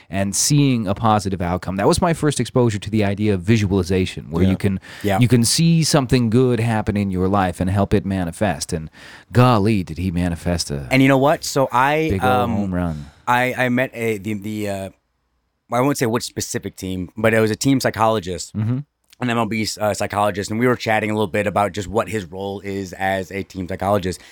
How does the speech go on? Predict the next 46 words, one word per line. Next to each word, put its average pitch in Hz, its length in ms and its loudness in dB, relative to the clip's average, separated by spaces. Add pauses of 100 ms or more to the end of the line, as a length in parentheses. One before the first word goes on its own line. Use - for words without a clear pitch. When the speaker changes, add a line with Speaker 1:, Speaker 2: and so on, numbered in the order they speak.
(160)
Speaker 3:
And 117 140 2
visualization 127 680 2
is 101 120 -4
one 101 220 -2
that 98 120 -2
he 101 80 -6
brought 104 280 2
up 101 180 0 (380)
immediately. 107 720 0
He 87 80 -4
Speaker 1:
Yeah. 90 80 4
Speaker 3:
says, 101 180 2
"It's 98 140 -4
the 107 60 -4
first 123 320 2
thing 117 100 -4
that 113 80 2
I 110 60 2
do 98 200 -2
in 98 120 -2
any 107 180 0
team 107 220 -2
that 98 100 0
I 95 40 0
work 95 260 0
with 90 180 0 (300)
is 101 220 -2
teach - 320 -2
these 104 200 -2
guys 95 300 2
about 95 320 0
visualization 95 800 -2
and 95 100 -4
about 92 300 0
being 98 140 -2
able 98 240 -2
to - 140 -12
visualize 98 1000 0
themselves 90 560 -10
doing 92 260 -8
whatever 92 220 -2
Speaker 1:
See 107 160 6
Speaker 3:
it 107 40 6
is." 104 60 6
Speaker 1:
yourself 110 400 2
succeed. 110 540 0